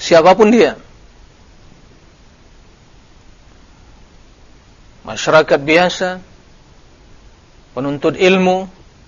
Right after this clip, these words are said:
para ustadz, para buya, para kiai, para alim ulama, tokoh masyarakat, para intelektual, para akademisi, semua tanpa terkecuali.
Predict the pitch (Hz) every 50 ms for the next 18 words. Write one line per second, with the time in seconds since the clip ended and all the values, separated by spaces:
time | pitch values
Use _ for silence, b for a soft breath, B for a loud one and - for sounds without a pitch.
0 | - - - - - - - - - - - 131 135 151 151 151 165 156 - -
1 | - 180 185 190 196 196 196 - - - - - - _ - - - 113 131 139
2 | 139 139 143 165 185 196 185 185 190 185 175 175 - 147 139 147 143 135 - -
3 | 175 170 175 180 180 170 - 151 143 151 156 160 160 160 165 165 160 160 175 190
4 | 196 202 190 185 175 - - 160 160 - 185 180 180 170 - - 175 175 185 180
5 | - 202 185 165 - - 143 139 143 147 160 165 - 175 175 170 - - 196 185
6 | 190 190 185 185 190 190 - - - - - - - 135 139 135 147 - 160 151
7 | 156 160 175 180 196 196 - - 214 196 - - - 233 233 240 269 285 262 -
8 | - - - - - - _ - - - - - - - - - 170 202 220 202
9 | 226 220 220 226 208 190 220 208 - 220 214 180 135 127 123 - -